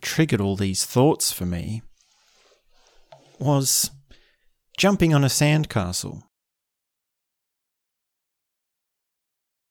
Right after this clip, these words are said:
Now, here in Australia, we have about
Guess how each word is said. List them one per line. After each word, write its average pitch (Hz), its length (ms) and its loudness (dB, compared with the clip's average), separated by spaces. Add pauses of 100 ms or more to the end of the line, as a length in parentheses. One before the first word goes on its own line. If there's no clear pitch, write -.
(140)
Now, 113 360 2 (540)
here 151 220 6
in 113 80 4
Australia, 104 640 2 (2500)
we 113 140 0
have 113 180 2
about 98 360 -2